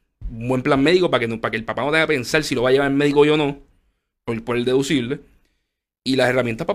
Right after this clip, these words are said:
aprender y ser ciudadanos productivos dentro de veinte años. O sea, si estos niños no son ciudadanos pro-, productivos dentro de veinte años,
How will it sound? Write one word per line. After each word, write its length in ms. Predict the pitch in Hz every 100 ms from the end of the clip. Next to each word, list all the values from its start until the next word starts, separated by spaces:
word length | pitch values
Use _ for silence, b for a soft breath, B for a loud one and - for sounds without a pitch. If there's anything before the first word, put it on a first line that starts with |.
| 214
aprender 280 | 147 123
y 140 | 202 170
ser 300 | 143 127 -
ciudadanos 300 | - 170 175
productivos 440 | 175 185 185 151 185
dentro 180 | 175 175
de 60 |
veinte 280 | 165 170 190
años. 340 | 135 143 190
O 440 | - _ _ _ -
sea, 140 | 120
si 140 | - 131
estos 180 | 139
niños 260 | 196 202 196
no 60 | 160
son 160 | 175
ciudadanos 340 | 175 196 180 180
pro-, 160 | 180
productivos 400 | - 170 156 170 165
dentro 160 | 156
de 60 | 139
veinte 160 | 160 196
años, 320 | 185 123